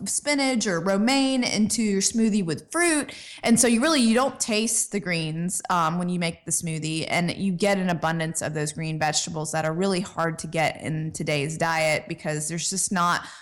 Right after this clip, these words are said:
a lot of plant-based focused meals that are happening out there. So that's one way that I know have,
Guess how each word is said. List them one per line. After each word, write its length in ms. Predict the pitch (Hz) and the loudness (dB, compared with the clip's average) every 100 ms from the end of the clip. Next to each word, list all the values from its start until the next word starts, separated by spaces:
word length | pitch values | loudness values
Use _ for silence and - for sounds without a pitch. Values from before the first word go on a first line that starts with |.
| - - - | -18 -20 -4
a 80 | 202 | -2
lot 300 | 196 175 170 | 2 2 2
of 220 | 170 160 - - | 0 -4 -14 -14
plant-based 800 | - 220 196 - - 165 170 - | -6 -2 -2 -2 -2 0 0 0
focused 440 | - 165 165 151 185 | -4 -4 -2 -4 -2
meals 380 | 175 160 151 151 | 0 0 0 0
that 120 | 147 | -2
are 80 | 160 | -2
happening 500 | 156 156 156 147 151 | -2 -4 -4 -4 -4
out 200 | 156 - | -8 -8
there. 200 | 143 175 | -6 -2
So 400 | - 175 160 - - - | 2 2 2 -2 -14 -6
that's 280 | 226 240 254 | -2 0 0
one 320 | 220 208 214 | 0 2 2
way 240 | 196 175 165 | 2 0 0
that 240 | 160 143 - | -2 -4 -4
I 140 | 180 | -4
know 260 | 185 156 165 | 0 0 0
have, 240 | 151 151 | -4 -6